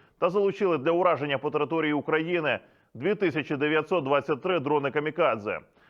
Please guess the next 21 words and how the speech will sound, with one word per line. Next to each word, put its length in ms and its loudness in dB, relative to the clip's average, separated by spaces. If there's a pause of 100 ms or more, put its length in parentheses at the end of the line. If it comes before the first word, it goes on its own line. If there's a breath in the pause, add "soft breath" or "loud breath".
(100)
За 160 2
минулу 340 2
добу 300 2
авіація, 500 2
ракетні 360 -2
війська 320 0
та 140 2
артилерія 520 2
Сил 320 0
оборони 340 0
України 480 0
уразили 420 2
шість 400 -4
районів 340 0
зосередження 540 -2
особового 400 0
складу, 380 0 (260 loud breath)
озброєння 520 0
та 200 2
військової 440 0
техніки, 560 -2